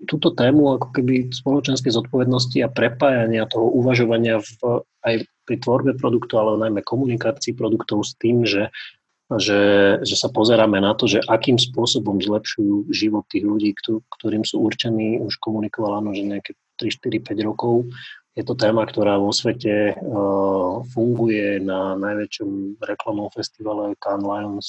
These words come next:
e, v Cannes. A tie prednášky na túto tému od najväčších zadávateľov Unileveru, e, K-, Kate'a Weeda, ktorý, e, bol, sa stal aj globálnym marketérom roka, ktorý viedol značky,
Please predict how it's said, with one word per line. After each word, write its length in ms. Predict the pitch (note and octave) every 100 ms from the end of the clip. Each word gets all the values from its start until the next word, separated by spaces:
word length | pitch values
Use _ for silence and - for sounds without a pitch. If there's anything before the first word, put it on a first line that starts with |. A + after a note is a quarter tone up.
| - -
e, 100 | G#2+
v 280 | G#2+ G2+ -
Cannes. 380 | G#2+ G#2+ G#2+ - - - _ _ -
A 380 | F#2+ G2 G2 - _ _ - -
tie 80 | A#2
prednášky 640 | G2+ G2+ A2 G#2 - G#2+
na 100 | G2
túto 240 | - -
tému 320 | - G2+ G#2
od 220 | G2 G2 A#2
najväčších 720 | G2+ A2 G2+ A2+ A#2+ B2 A2
zadávateľov 840 | G2+ G#2+ G#2+ G#2 A#2 G2 F#2+ G#2+ A#2
Unileveru, 560 | A#2+ G#2 G2+ G2+ G2+
e, 160 | G2+ G#2 - A#2 G2 G2+ F#2+ - -
K-, 380 | C#3 G#2+ G2 G#2
Kate'a 320 | - A2+ A2+ F#2+
Weeda, 340 | G#2+ G#2+ G#2
ktorý, 460 | G#2+ - G#2 G2+ G#2+
e, 20 | - - - _ -
bol, 480 | F#2 G2 G2+ G#2 G#2+
sa 140 | G#2+
stal 260 | - G#2+ G2+
aj 60 |
globálnym 340 | G#2+ A2 G#2 G2+
marketérom 480 | G#2 A#2+ A#2+ G#2 G2
roka, 320 | G#2+ - B2
ktorý 240 | A#2 G#2
viedol 480 | F2+ G#2+ A#2+ A2 G#2
značky, 460 | G2 G#2 - -